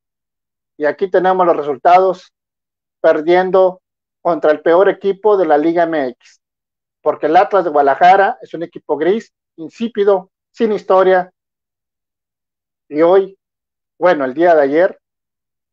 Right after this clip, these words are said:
echó a la pandilla de la fiesta grande del fútbol,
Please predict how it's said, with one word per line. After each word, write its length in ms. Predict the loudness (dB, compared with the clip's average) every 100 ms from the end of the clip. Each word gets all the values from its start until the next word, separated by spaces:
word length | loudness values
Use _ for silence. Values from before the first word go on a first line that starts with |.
| _ _ _ _ _ _ _ _ _ _ _ _ _ -8
echó 540 | -8 -4 0 0 0 -2
a 80 |
la 180 | -2 -2
pandilla 540 | -4 -6 -4 -2 -2 -4
de 80 |
la 120 | -4 -8
fiesta 440 | -6 -4 -4 -4
grande 320 | -2 -2 -2
del 100 | -4
fútbol, 400 | -4 -6 -6 -10